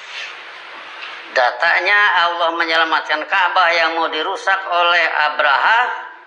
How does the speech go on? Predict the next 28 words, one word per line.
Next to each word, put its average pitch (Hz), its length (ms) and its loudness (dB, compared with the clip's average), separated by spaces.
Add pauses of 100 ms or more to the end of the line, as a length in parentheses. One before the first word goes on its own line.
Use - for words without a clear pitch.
(440)
Quraisy 185 560 0
tidak 170 160 0
bisa 165 240 0
bertahan, 160 800 0 (560)
Quraisy 185 400 2
meninggalkan, 175 720 2 (140)
Allah 160 260 2
lah 175 160 2
yang 156 160 0
mempertahankan. 135 720 -4 (560)
Itulah 139 640 -2
syahidallahu 113 880 -4
annahu 113 320 -2
la 107 240 0
ilaha 107 320 -6
illa - 200 -10 (120)
huwa. 67 160 -14 (1300)
Jadi 131 160 0
Allah 156 320 2
selamatkan 147 560 0
lambangnya 135 880 2
sama 127 240 -2
dengan 147 240 -2 (160)
Allah 131 240 -4
selamatkan 127 560 -4
la 120 160 0
ilaha 113 240 -4
illallah. - 500 -12